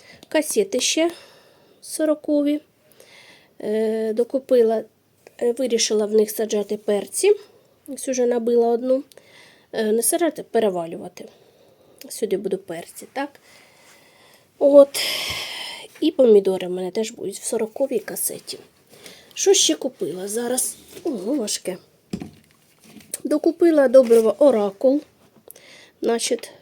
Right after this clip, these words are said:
взяла кальцій, магній і бор. Ось такий. Ой, не можу щас.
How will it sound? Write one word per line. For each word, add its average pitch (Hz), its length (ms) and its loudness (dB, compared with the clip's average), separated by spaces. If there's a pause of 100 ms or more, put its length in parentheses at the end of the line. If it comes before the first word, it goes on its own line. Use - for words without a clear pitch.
взяла 247 380 2 (100)
кальцій, 285 880 4 (4000)
магній 254 960 4 (3000)
і 381 320 4 (640)
бор. 262 680 4 (840)
Ось 233 280 -8
такий. 226 560 -4 (680)
Ой, - 100 -14 (200)
не 196 60 -10
можу 190 240 -12
щас. - 440 -6